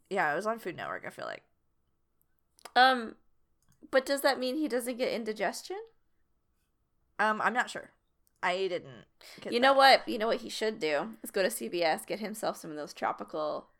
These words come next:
Speaker 2: chewable antacids.
Speaker 1: Ooh, yeah.
Speaker 2: Get himself a mile long receipt.
Speaker 1: Mm. Mm-hmm.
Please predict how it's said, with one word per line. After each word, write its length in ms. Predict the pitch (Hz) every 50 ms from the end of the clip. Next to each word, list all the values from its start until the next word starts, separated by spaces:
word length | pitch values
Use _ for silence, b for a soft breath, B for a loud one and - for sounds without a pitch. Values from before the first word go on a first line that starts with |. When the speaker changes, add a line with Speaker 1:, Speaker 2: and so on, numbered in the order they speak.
| _ _ -
Speaker 2:
chewable 580 | - - 175 165 170 170 - 135 127 131 - - -
antacids. 580 | - 190 220 214 - 311 - - - - -
Speaker 1:
Ooh, 40 | -
yeah. 200 | - 190 196 - - - - _ _ _ _
Speaker 2:
Get 120 | - 170 165
himself 300 | 165 220 - 156 190 220
a 80 | 202
mile 320 | 175 170 160 160 156 156 151
long 220 | 143 139 156 -
receipt. 360 | - 170 - - 165 156 -
Speaker 1:
Mm. 680 | 262 277 269 240 208 180 156 127 107 90 76 62 55 - - - _ _ _ _ _ _ _ _ _ _ _ -
Mm-hmm. 800 | 208 202 190 190 190 190 170 175 180 170 147 120 82 58 52